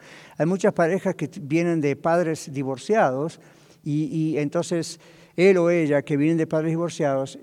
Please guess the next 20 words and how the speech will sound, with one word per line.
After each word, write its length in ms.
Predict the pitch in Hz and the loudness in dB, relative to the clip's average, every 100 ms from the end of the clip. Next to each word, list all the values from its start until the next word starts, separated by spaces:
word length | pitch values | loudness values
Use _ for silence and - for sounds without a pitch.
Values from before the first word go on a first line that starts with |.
| - | -6
tienen 260 | 175 202 | -4 -2
conscientemente 760 | 202 190 190 180 180 180 185 185 | -4 -4 -4 -4 -4 -4 -2 -2
un 180 | 180 - - - _ _ _ | -2 -6 -16 -20 _ _ _
permanente 840 | 190 175 180 175 185 208 214 220 | 4 4 2 0 0 -2 0 2
miedo 440 | 196 190 190 190 185 | 2 0 -2 0 0
al 100 | 175 | 0
fracaso 640 | 170 151 147 160 - 170 | 0 -2 0 -2 -2 -2
del 120 | 147 | -2
matrimonio. 640 | 143 127 135 123 113 - - _ _ _ _ _ _ _ _ _ _ | -2 -4 -6 -6 -8 -12 -18 _ _ _ _ _ _ _ _ _ _
Si 240 | - - 156 | -14 -6 0
no 180 | 175 | 2
resuelve 580 | 254 294 - 233 208 165 | 2 0 0 2 2 0
ese 220 | 156 - | -2 -4
miedo 360 | 147 151 139 127 | -2 -2 -2 -4
y 60 | 127 | -4
lo 160 | 123 | -6
quita 320 | - 180 175 | -8 -6 -2
de 100 | 165 | 0
su 200 | 156 156 | -2 -4
vida, 420 | 160 156 123 135 | -2 -2 -2 -6